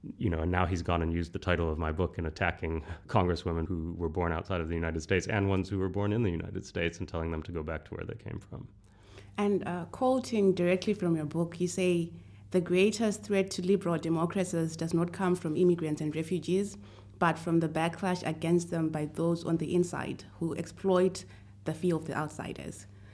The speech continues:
Speaker 2: So to what extent do you believe that such anti-immigration sentiments have contributed to the rapidly changing, um, global civic space in terms of who participates in it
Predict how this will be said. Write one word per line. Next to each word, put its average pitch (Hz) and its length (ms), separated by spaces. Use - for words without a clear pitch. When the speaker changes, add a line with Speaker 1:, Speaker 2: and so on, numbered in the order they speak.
Speaker 2:
So 190 260
to 214 260
what 196 260
extent 190 760
do 180 100
you 190 160
believe 208 400
that 170 260
such 202 420
anti-immigration 180 920
sentiments 175 720
have 165 320
contributed 175 800
to 165 80
the 160 160
rapidly 165 680
changing, 156 720
um, 143 340
global 170 440
civic 160 300
space 196 480
in 180 140
terms 185 340
of 151 180
who 175 160
participates 175 720
in 170 180
it - 280